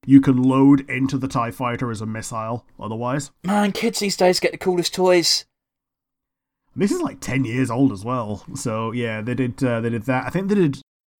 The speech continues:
Speaker 1: it was around the time when the Clone Wars was new, so Ahsoka was one of the ones that they, they made.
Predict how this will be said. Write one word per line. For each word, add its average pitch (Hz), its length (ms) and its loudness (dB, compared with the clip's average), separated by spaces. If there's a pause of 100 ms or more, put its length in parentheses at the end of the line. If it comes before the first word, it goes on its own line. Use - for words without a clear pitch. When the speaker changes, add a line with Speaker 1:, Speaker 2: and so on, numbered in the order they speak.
(180)
Speaker 1:
it 156 80 6
was 156 160 6
around 170 340 4
the 202 60 0
time 180 400 2
when 156 220 2
the 143 60 2
Clone 139 360 4
Wars 139 220 6
was 117 120 -2
new, 117 340 -2
so 127 260 0
Ahsoka 131 540 -2
was 135 160 4
one 135 120 4
of 135 60 4
the 135 80 2
ones 135 240 4
that 139 160 -6
they, 139 100 0
they 139 160 0
made. 135 420 0